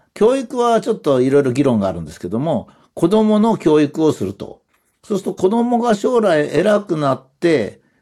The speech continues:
日本に貢献することができるような子供を育てるために教育するわけですから、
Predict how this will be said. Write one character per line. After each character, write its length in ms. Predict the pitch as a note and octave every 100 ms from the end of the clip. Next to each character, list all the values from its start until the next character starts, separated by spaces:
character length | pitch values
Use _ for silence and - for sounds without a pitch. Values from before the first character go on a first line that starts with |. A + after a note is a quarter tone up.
| _
日 100 | D3+
本 200 | G3 A3+
に 100 | G3+
貢 340 | D3 F3+ G3 F#3+
献 220 | G3 F#3+
す 100 | F3
る 100 | F3+
こ 120 | F#3
と 100 | F3
が 140 | D#3 C3
で 160 | D3
き 120 | D3
る 80 | G3
よ 220 | F#3+ E3+
う 20 | C#3+
な 160 | C3
子 140 | A2+ C#3
供 440 | D#3+ E3 D#3+ D#3
を 20 |
育 340 | D3 D3+ F#3+ G3+
て 100 | A3
る 140 | G#3
た 160 | F#3 F#3
め 140 | F#3+
に 160 | A3 G3+
教 180 | D#3+
育 100 | D3+
す 120 | - C#3+
る 60 |
わ 40 | C3
け 80 |
で 80 | G#2
す 80 | F2
か 100 | A2+
ら、 200 | G2 -